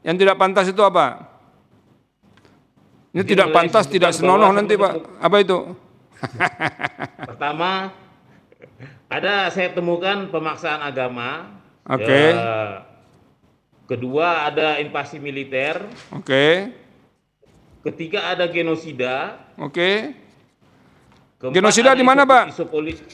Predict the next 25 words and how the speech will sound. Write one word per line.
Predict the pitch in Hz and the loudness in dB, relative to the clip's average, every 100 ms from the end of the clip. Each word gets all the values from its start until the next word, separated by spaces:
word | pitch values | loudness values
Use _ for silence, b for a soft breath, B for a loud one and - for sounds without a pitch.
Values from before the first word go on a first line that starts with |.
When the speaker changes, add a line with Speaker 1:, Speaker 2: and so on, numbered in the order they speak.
| - _ _ _ _ _ _ _ _ _ _ _ | -20 _ _ _ _ _ _ _ _ _ _ _
Speaker 2:
di | 131 165 175 185 185 180 175 | -12 -8 -6 -6 -6 -6 -8
buku | 156 165 | -12 -10
Marsden, | 175 196 - 196 165 | -6 -6 -4 -4 -4
Yang | 151 151 | -6 -6
Mulia. | 139 107 82 - _ _ | -6 -6 -8 -18 _ _
Speaker 1:
Oh, | 143 147 | 2 6
Speaker 2:
Sama | 160 170 | 8 8
di | 175 165 | 8 6
buku | 147 123 117 156 151 | 4 2 -2 -2 0
Speaker 1:
ini | 165 | 2
cerita | 180 175 180 | 2 2 0
sejarah | 156 165 185 170 | 2 4 6 6
ya? | 165 196 294 - _ _ _ _ _ _ _ _ _ | 4 2 0 -14 _ _ _ _ _ _ _ _ _
Speaker 2:
Iya, | 165 165 127 98 | -4 -2 -2 -6
Yang | 117 131 | -6 -4
Mulia. | 123 | 0
Speaker 1:
Oke. | 156 147 120 - - - _ _ _ _ _ _ _ _ _ _ _ _ - | 2 2 0 -6 -20 -20 _ _ _ _ _ _ _ _ _ _ _ _ -12
Speaker 2:
Ada | 110 120 | -8 -8
juga | 127 139 165 | -6 -4 -4
isolasi | 160 170 156 160 | -2 -2 -2 -2
politik | 160 156 156 - 160 208 - - _ | -4 -4 -4 -6 -8 -8 -10 -20 _
Speaker 1:
Ya. | 143 147 175 | 2 4 4
Speaker 2:
di | 131 135 131 135 | 0 -4 -6 -6
hikayat, | 139 139 143 139 - | -4 -2 -2 -4 -8
apa, | 131 170 | -8 -4